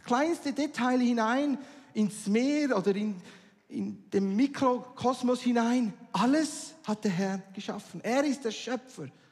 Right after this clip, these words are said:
Er ist der, der alles in Existenz sprach.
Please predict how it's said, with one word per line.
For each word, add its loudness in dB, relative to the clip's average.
Er 4
ist 0
der, 4
der 2
alles 0
in 2
Existenz -2
sprach. -4